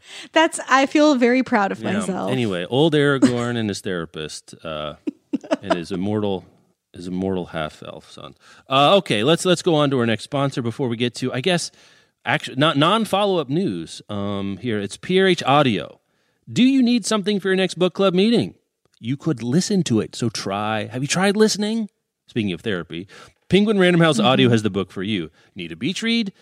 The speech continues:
Speaker 2: Listen hands-free to titles like The High Season by Judy Blundell and The Best Beach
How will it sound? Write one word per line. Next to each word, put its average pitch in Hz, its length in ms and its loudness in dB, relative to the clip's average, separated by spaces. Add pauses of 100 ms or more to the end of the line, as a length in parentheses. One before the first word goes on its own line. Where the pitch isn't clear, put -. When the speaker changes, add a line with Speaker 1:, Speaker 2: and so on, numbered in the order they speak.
(280)
Speaker 2:
Listen 170 300 0
hands-free 190 960 -2
to 123 140 -10
titles 135 340 -4
like 117 140 -2
The 101 80 -10
High 147 280 0
Season 143 520 -2
by 117 180 -4
Judy 117 280 -6
Blundell 110 600 -4 (360)
and 139 180 2
The 117 60 2
Best 117 580 -2
Beach 160 300 -4